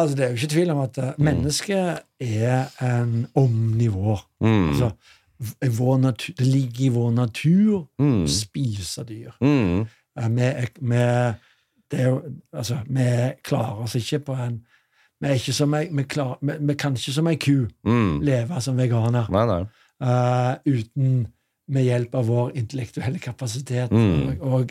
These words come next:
Speaker 1: og moderne kjemi.
Speaker 2: Mm.
Speaker 1: Ikke sant? Så,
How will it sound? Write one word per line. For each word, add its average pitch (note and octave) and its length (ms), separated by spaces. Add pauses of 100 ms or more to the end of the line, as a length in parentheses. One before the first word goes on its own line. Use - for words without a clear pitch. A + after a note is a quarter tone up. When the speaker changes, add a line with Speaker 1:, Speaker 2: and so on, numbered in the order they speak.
Speaker 1:
og C3+ 240
moderne B2+ 440
kjemi. A#2+ 380 (180)
Speaker 2:
Mm. F2+ 340
Speaker 1:
Ikke - 160
sant? C#3 220 (1080)
Så, - 240